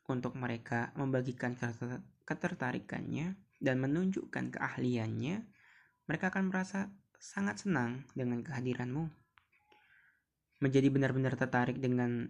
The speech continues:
yang lain dapat juga mempengaruhi orang lain untuk bertindak sesuai keinginanmu.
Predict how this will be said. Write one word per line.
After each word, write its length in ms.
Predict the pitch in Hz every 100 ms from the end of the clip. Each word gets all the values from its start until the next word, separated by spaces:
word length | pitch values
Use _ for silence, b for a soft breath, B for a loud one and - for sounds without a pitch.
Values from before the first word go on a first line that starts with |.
| -
yang 200 | 127 120
lain 600 | 110 117 151 208 196 - - -
dapat 240 | 135 160 151
juga 240 | 151 160
mempengaruhi 600 | 190 185 180 180 175 175
orang 320 | 185 180 185 208
lain 220 | 165 147 165 - -
untuk 280 | 170 175 196
bertindak 600 | 147 139 180 190 117 - - -
sesuai 360 | 127 135 123 123
keinginanmu. 560 | 131 120 113 120 117